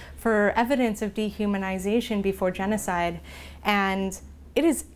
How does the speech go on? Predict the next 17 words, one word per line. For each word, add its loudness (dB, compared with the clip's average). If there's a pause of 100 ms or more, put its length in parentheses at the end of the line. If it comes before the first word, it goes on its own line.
(160)
absolutely 2
critically 0
important. 0
I 2
mean, 2
this 0
plays 2
a 2
role, 4
but 2
what 4
it 2
plays -4
a 0
role 4
in -2
doing 2